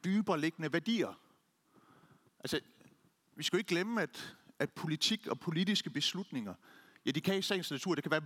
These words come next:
voldsomt indgribende i borgernes liv. Bare spørg minkavlerne, hvis I er i tvivl. Og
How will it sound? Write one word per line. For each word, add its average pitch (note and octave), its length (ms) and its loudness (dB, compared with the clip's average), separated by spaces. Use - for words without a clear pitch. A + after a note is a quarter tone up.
voldsomt F#3 460 2
indgribende B2 580 0
i A2+ 40 0
borgernes G#2+ 440 -2
liv. G#2 180 -4
Bare C#3+ 120 2
spørg B2+ 240 0
minkavlerne, G2+ 600 -2
hvis - 220 -8
I - 20 -6
er G2 40 -8
i F#2+ 40 -12
tvivl. C3 320 -8
Og C#3 380 -2